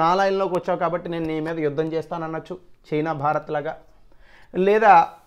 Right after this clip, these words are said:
ఒక దేశం మరొక దేశం మీద అజమాయిషీ చలాయిస్తుంటే నేను నీ మీద అణుబాంబులు వేస్తాను అని బెదిరించే దేశం అవ్వచ్చు,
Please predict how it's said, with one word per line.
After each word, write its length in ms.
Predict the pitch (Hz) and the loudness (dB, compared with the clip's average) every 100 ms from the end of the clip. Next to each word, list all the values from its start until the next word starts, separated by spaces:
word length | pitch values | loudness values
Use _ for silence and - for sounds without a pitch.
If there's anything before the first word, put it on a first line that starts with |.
| _ - | _ 2
ఒక 180 | 196 226 | 4 4
దేశం 380 | 208 226 254 | 4 4 2
మరొక 240 | 226 214 214 | 0 0 0
దేశం 340 | 196 196 226 | -2 -2 -4
మీద 140 | 214 208 | -2 2
అజమాయిషీ 500 | 160 190 214 202 214 | 4 2 2 0 -2
చలాయిస్తుంటే 840 | 202 190 190 190 185 175 202 180 | 0 0 0 -2 -6 -2 0 0
నేను 220 | 175 202 202 | 0 -2 -2
నీ 80 | |
మీద 180 | 196 196 | -4 2
అణుబాంబులు 580 | 190 170 196 214 208 196 | 2 4 4 2 2 -2
వేస్తాను 440 | 175 180 185 185 | -2 -4 -4 -4
అని 180 | 180 170 | -4 -4
బెదిరించే 440 | 156 165 180 170 180 | -4 -2 -2 -2 -4
దేశం 320 | 165 175 175 | -4 -6 -8
అవ్వచ్చు, 320 | 165 165 185 | -6 -6 -8